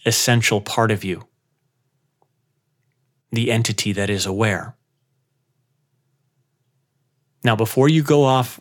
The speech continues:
running around looking for it or asking, "If this is such an essential part of me,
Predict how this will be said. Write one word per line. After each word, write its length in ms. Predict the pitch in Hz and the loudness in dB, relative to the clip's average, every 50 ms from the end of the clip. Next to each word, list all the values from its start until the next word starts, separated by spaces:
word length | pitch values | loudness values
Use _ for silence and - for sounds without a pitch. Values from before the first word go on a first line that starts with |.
| _ _ | _ _
running 360 | - 107 120 123 127 131 127 | 0 2 4 4 4 4 4
around 580 | 123 117 117 117 120 117 117 117 117 117 113 107 | 4 4 4 4 4 4 4 2 2 2 0 -2
looking 340 | - 107 107 104 - - 107 | -4 -6 -6 -4 -4 -4 -6
for 300 | - - - 98 92 104 | -6 -8 -8 -8 -8 -8
it 140 | 113 113 - | -8 -8 -8
or 160 | 107 110 110 - | -8 -8 -4 -4
asking, 480 | 110 113 110 - - - 110 101 98 - _ _ _ _ _ _ _ _ _ _ _ _ _ | -2 -2 -2 -4 -4 -4 -4 -4 -6 -8 _ _ _ _ _ _ _ _ _ _ _ _ _
"If 140 | - 101 92 | -12 -6 -4
this 180 | 113 113 - | -4 -2 -2
is 80 | 117 110 | -2 -2
such 240 | - - 113 - - | -2 -2 -2 -2 -2
an 60 | 117 | 0
essential 720 | 110 104 - - 135 147 156 - - 110 104 101 - _ _ _ _ | 0 0 0 2 2 2 4 4 2 2 0 -2 -6 _ _ _ _
part 340 | - - - 139 135 131 - - | -14 -4 -2 0 0 -2 -2 -6
of 160 | 107 98 92 | -10 -8 -6
me, 340 | 98 95 92 95 104 110 | -4 -4 -4 -4 -6 -8